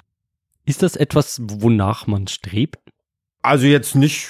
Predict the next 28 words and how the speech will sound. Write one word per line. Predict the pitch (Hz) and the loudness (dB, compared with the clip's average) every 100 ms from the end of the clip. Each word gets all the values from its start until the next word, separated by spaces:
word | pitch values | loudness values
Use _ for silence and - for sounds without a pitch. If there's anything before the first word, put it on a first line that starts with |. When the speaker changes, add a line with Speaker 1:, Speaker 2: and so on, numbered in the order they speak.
| - | -8
Speaker 2:
äh, | 156 143 123 104 | -2 2 2 0
zwingend | - - 98 107 123 143 131 | -6 -10 -4 0 2 2 0
verboten | - - 104 - 95 104 160 185 160 | -6 -4 -4 -4 -4 -2 -2 -6 -6
zu | - 143 | -4 -2
werden. | 143 151 151 170 180 190 - _ _ _ _ - - | 2 2 2 2 0 -2 -6 _ _ _ _ -16 -8
Also | - 113 | -4 0
natürlich | 113 104 135 147 107 | 2 2 0 0 0
macht | 104 123 - - | 2 2 0 -4
man | 113 110 104 | -2 -2 -2
das | 101 104 104 - - _ _ _ _ _ _ - | -2 -2 -2 -10 -14 _ _ _ _ _ _ -12
auch, | 90 90 123 185 - - - 110 | -4 0 2 2 -2 -16 -18 -14
weil | 98 117 135 | -4 0 0
man | 131 131 131 127 123 | 0 0 0 0 0
eine, | 123 120 | -2 -2
eine | 110 120 113 - | -2 -2 -4 -2
Reaktion | 123 120 - - - 120 127 127 127 127 123 110 _ _ _ _ _ 95 | 0 -2 -4 -8 -2 0 0 0 0 -2 -4 -10 _ _ _ _ _ -8
haben | 98 147 87 | 0 0 0
möchte | 73 71 - 65 - - | -2 -4 -4 -6 -6 -10
oder, | 87 85 - | -6 -6 -4
oder | 85 80 | -2 0
weil | 76 85 | 2 2
man, | 85 82 80 80 - - - - - - - _ - | 2 2 0 -2 -8 -20 -20 -20 -20 -20 -20 _ -4
äh, | 82 | 0
auf | 80 - 90 - | 0 0 -2 2
eine | 92 | 2
Art, | - 85 92 - - - | 4 2 2 -4 -6 -2
äh, | 87 82 | 0 -2
f-, | - - - | -6 -16 -18